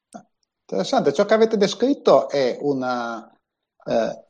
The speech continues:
evoluzione che, eh, per certi versi in realtà, eh, ha portato a una nuova forma d'arte, cioè, eh, non è una,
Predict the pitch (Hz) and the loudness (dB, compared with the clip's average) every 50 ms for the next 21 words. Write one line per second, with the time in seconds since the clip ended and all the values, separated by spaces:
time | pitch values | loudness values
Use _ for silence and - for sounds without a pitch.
0 | _ _ - - 160 147 156 175 196 202 190 - - 220 220 226 233 226 233 233 | _ _ 0 4 6 8 8 10 10 8 6 6 6 8 8 10 8 8 6 4
1 | 220 185 - - - _ _ - - - 165 160 151 147 135 - 156 151 - 185 | 4 2 0 -4 -10 _ _ -4 4 6 8 10 10 8 6 4 0 0 2 2
2 | 190 175 - 214 214 208 220 202 233 185 151 - - - 165 123 - 120 123 127 | 2 2 2 0 2 2 2 4 4 4 4 2 2 0 0 2 2 0 0 2
3 | 123 113 110 - 147 170 180 156 - - 107 104 110 104 98 98 92 95 95 - | 2 0 2 4 6 6 6 6 4 0 -4 -4 -4 -4 -4 -6 -6 -6 -8 -10
4 | - - - 127 139 139 - 156 147 139 - 180 185 214 196 - 180 147 - - | -10 -4 -2 0 2 6 8 8 8 8 8 6 6 6 6 6 6 6 6 6
5 | 127 127 123 123 123 123 123 123 123 123 120 117 117 117 120 127 151 196 233 233 | 6 6 6 8 6 6 4 2 2 2 0 0 0 -2 -2 2 4 6 6 6
6 | 220 165 - - 160 180 - - 143 123 113 143 165 147 127 113 104 - - 127 | 6 4 6 6 8 8 8 8 6 4 6 8 8 8 8 6 4 -2 -4 -2
7 | 110 104 92 - - - _ _ - - 139 139 135 127 113 - - - - - | -2 -2 -4 -6 -18 -20 _ _ -2 2 4 4 4 4 2 -2 -6 -12 -10 -8
8 | 127 127 123 117 - 143 147 156 190 254 262 214 151 - - - - 151 127 131 | -6 -4 -4 -4 -4 -2 0 2 4 6 6 6 4 2 -2 -4 -2 0 2 4
9 | 127 117 117 113 - | 4 4 2 0 -2